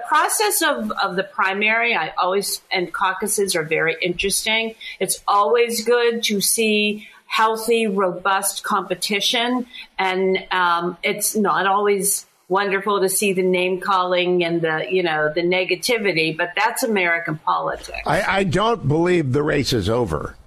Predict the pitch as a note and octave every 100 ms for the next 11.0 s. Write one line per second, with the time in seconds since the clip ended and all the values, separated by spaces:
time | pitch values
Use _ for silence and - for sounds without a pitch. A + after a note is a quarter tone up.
0 | - - - A#2+ C3+ D3+ C#3+ C#3 F#3+ -
1 | E3+ C#3 D3+ A#2 D3 C#3+ G2+ A#2+ C3 -
2 | B2 A2+ G#2+ B2 G#2+ - G2+ G#2+ A2+ A2
3 | A#2+ A2+ A2+ C3 A#2 G#2 A2+ B2 B2+ G#2
4 | C3+ D3 A2 B2 - G#2 A2 A#2+ A2 C3
5 | - C#3 D#3 D#3 A#2+ - - - - _
6 | - - _ _ _ _ _ _ _ _
7 | _ _ - - _ _ _ - - B3
8 | A3+ G#3+ G3 F#3 F#3 - G3+ G3+ C4 C4+
9 | A#3 A#3 G#3+ G#3+ A3+ A#3 A#3+ - A#3+ A#3
10 | A3+ A3 G#3+ G#3 F#3 G3 F3+ D#3+ D#3+ E3+